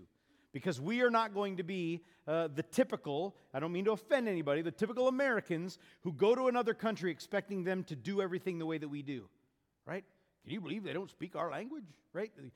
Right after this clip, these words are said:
You know, that, I mean, that's how, that's how oftentimes we operate.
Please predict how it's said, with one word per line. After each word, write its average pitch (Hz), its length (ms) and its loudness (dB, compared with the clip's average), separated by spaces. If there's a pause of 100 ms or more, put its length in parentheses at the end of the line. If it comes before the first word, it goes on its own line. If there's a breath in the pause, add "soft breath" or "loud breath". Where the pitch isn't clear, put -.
(220 soft breath)
You 170 160 2
know, 214 100 0
that, 220 240 0
I 202 60 2
mean, 196 140 0
that's 208 200 2
how, 220 260 4
that's 220 220 0
how 233 160 0
oftentimes 196 580 0
we 180 140 -2
operate. 170 480 0